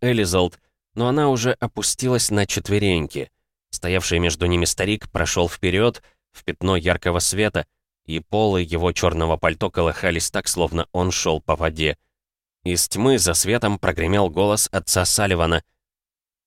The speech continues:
"Подойди ближе, Келли!" "Да пошел ты, Питтикан!" визгливо ответила Долорава. "Я только что убила твоего второго драгоценного вонючего ребеночка!"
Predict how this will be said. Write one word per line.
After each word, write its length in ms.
"Подойди 440
ближе, 460
Келли!" 440
"Да 160
пошел 460
ты, 160
Питтикан!" 640
визгливо 480
ответила 440
Долорава. 580
"Я 160
только 280
что 280
убила 300
твоего 320
второго 440
драгоценного 720
вонючего 460
ребеночка!" 720